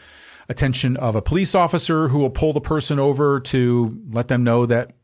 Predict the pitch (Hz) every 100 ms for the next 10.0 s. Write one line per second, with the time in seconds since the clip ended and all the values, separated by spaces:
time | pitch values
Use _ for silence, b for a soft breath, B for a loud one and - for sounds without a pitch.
0 | _ _ _ _ _ - 117 127 120 131
1 | 143 123 117 135 123 110 113 107 101 110
2 | 113 - 139 147 165 B B B B B
3 | 120 123 120 139 127 113 101 _ _ -
4 | - - 113 113 156 - 120 110 107 110
5 | 107 123 95 123 113 127 110 95 104 -
6 | 147 151 156 165 B B B B B B
7 | - 147 151 165 - 147 143 135 123 139
8 | 135 120 120 123 127 131 120 - 131 151
9 | 123 113 120 117 117 101 110 120 131